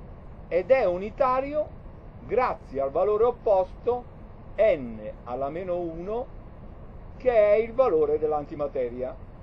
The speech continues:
per cui alla giusta dimensione unitaria è assolutamente errato individuare una unità e aggiungervi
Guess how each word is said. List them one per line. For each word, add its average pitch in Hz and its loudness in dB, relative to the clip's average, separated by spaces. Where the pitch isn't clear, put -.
per 240 4
cui 160 -4
alla 143 0
giusta 208 -4
dimensione 131 -6
unitaria 107 -10
è 185 2
assolutamente 185 -2
errato 208 -2
individuare 165 -4
una 165 -4
unità 208 -2
e 196 4
aggiungervi 139 -2